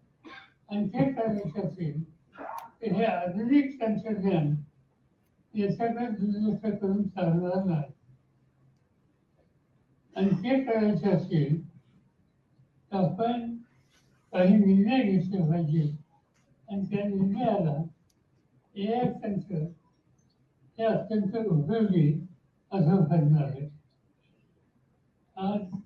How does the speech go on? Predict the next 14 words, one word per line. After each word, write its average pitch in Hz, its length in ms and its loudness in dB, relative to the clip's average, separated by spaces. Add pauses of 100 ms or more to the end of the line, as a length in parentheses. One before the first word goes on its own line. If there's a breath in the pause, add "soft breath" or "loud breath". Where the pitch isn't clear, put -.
(560)
कृषी 202 320 -2
विकास 196 380 0
परिषदांनी 202 760 0 (1800)
काही 190 300 0
शेतकऱ्यांची 202 800 -6
निवड 196 300 0
केली, 226 500 -10 (1900)
त्यांना 196 320 0
सहभागी 202 600 0
करून 214 380 -2
घेतलं, 202 440 -4 (1500)
त्यांना 202 300 -2
रोजचा 190 500 0
रोज 214 480 -2